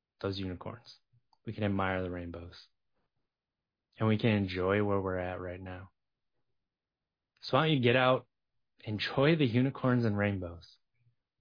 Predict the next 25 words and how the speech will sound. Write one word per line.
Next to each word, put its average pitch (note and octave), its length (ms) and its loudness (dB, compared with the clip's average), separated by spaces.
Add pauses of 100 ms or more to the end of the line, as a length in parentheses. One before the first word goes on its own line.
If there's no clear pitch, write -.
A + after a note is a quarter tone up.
(1900)
Be C#3 120 6
willing F#3 280 6
to D#3 40 2
discover A2+ 720 2 (300)
something D3 380 0
new C3 160 6
about A2 260 -2
yourself. F#2+ 400 -6
Explore. A2 680 0 (920)
Try A#2 260 4
that C3+ 200 2
hobby. G#2+ 540 0 (1500)
Take C#3 300 -2
ten D3 260 2
minutes C#3 360 4 (1400)
to D3 100 2
do C3 220 4
something C3+ 460 2
for B2+ 100 0
yourself A#2 420 2
that B2+ 60 -2
you A#2+ 160 0
know A#2+ 240 6
you A2+ 220 2
enjoy. G2 420 -2